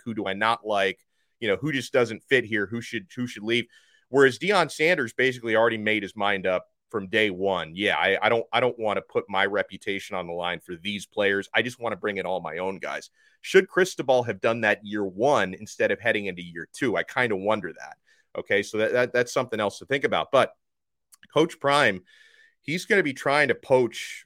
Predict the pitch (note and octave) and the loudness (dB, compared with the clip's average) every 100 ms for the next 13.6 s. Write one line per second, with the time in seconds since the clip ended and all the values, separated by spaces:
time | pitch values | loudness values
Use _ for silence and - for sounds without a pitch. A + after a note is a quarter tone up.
0 | _ - C3 A#2+ - A2+ A2+ - A#2 G#2 | _ -2 0 0 2 4 4 2 0 0
1 | G2 G#2 G#2 F#2 - A2 F#2+ - A2+ A2 | 2 2 2 0 -4 -8 -6 0 4 4
2 | G2 E2+ E2 - A#2 A2 - D2 - F#2 | 2 0 -8 -4 -4 -4 -8 -14 -4 2
3 | G#2 G2+ E2+ E2 A#2+ G#2 G#2+ A#2+ A2 F#2+ | 4 2 0 -4 0 0 0 -2 -8 -8
4 | G2 A#2 A#2 - G#2+ G2 F2 G#2+ F#2 D#2+ | -6 -6 -4 0 2 2 4 4 4 -2
5 | F2+ F#2+ - G2+ G2+ E2 F2+ F#2 F2+ F2+ | -8 -10 -6 -2 -2 -4 -4 -2 -4 -4
6 | F2+ A2+ F2 E2+ E2 F#2+ - F2 D#2+ E2 | 2 4 2 -4 -6 -8 -8 -8 -8 0
7 | B2+ A2 D#2+ - F2+ - _ - G#2+ E2+ | 2 2 0 -4 -4 -6 _ -6 -2 0
8 | A#2 D3+ - C#3 C3 - C3 C3 G#2 G#2 | 2 0 2 2 2 2 2 2 0 -2
9 | F#2+ G#2 G2+ F2+ F2+ F2+ E2+ D#2 F#2 C#3 | -2 -2 -2 -2 -4 -6 -6 -4 0 0
10 | D#3 A#2 C3 B2+ A#2 A2+ - - B2+ D3+ | 0 -2 0 2 2 -2 -6 -6 2 2
11 | B2+ A#2+ A#2 A#2+ G#2 F#2+ - - A#2+ C3+ | 2 -2 -2 0 0 -2 -6 -2 0 0
12 | A#2 G#2+ A#2 G#2+ F#2+ - A#2 B2+ A2 G#2 | -2 -2 0 0 -2 -4 -6 -6 -6 -6
13 | A#2+ A#2 A#2 B2+ C3 - | -4 -2 2 2 2 -2